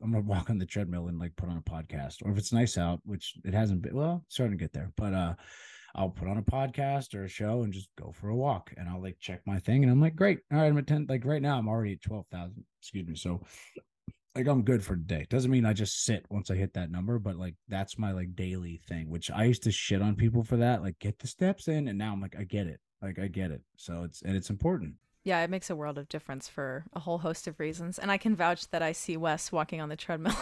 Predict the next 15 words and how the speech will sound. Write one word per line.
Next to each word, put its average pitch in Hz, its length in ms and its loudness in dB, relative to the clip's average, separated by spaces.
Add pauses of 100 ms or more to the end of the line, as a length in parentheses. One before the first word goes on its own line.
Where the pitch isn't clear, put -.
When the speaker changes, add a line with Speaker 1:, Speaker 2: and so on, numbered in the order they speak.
(140)
Speaker 2:
<laughs> - 200 0
in 254 140 12
the 233 60 8
morning, 196 400 4
uh, 180 200 2
listening 190 340 -4
to 180 60 -2
a 180 40 -4
podcast 175 520 2
or 185 80 2
doing, 165 240 -2
like, 165 180 -2
a 170 40 -2
virtual 156 380 -4
session. 156 520 -4